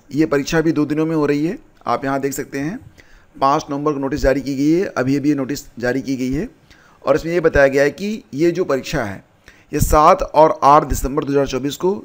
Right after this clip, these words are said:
दो सत्रों में, प्रथम सत्र पूर्वाह्न नौ, साढ़े नौ से साढ़े ग्यारह बजे और दूसरा सत्र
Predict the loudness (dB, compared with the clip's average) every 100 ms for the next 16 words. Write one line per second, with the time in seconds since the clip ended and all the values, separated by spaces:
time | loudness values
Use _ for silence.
0 | -8 2 2 2 -6 -6 -6 -10 -14 _
1 | -20 _ _ _ -6 -2 0 0 0 0
2 | 4 4 4 2 -2 0 2 2 2 0
3 | -2 -4 -6 0 0 2 4 4 2 -4
4 | -8 -16 _ _ -6 -6 -4 -6 -4 -6
5 | -6